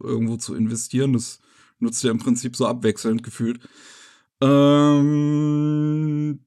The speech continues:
ja, das, das, das heißt, wenn man halt was über K S M kauft, wird letzten Endes auch ein kleiner Prozentsatz davon in dieser ganzen Kette an,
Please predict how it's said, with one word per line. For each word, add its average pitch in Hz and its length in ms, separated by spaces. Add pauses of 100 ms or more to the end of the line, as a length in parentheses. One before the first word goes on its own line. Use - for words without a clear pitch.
ja, 156 480
das, 127 280
das, 139 260
das 139 200
heißt, 160 340
wenn 160 100
man 156 400
halt 147 680
was 139 340
über 135 580
K 143 280
S 123 140
M 113 560 (260)
kauft, 135 640
wird 170 300
letzten 151 420
Endes 160 420
auch 139 460
ein 131 380
kleiner 135 460
Prozentsatz 127 720
davon 123 400
in 120 80
dieser 123 240
ganzen 123 420
Kette 131 380
an, 113 340